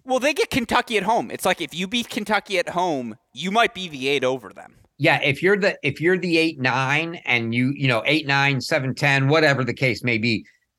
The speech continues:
Speaker 2: they could make that final site if they're, if they're that high and in that spot. And for me, the, the really, the piece that has to,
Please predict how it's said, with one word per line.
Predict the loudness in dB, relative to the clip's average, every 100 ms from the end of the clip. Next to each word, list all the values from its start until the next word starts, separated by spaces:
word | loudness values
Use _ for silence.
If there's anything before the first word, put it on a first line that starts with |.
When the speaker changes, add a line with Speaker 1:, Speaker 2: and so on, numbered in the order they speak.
| -2
Speaker 2:
they | 2 2
could | 2 2 2 4
make | 2 4 2 -2 -8
that | -4 -4 -4
final | -2 -2 -2 -4
site | 0 0 -2 -6 -4
if | -2
they're, | 2 2 2 -2 -10 -6
if | 0
they're | 2 2
that | 2 0
high | 0 2
and | 2 0
in | 0 0
that | 0 -4
spot. | -2 2 2 0 -12 -6
And | -2 0
for | 0
me, | 2 2 2
the, | 0 -2 -4
the | 0 0 -2 -10
really, | -6 2 4 6 4 0 -8 _ _ _
the | -6
piece | -2 -2 0
that | -2 0
has | 2 2 0 -2
to, | -4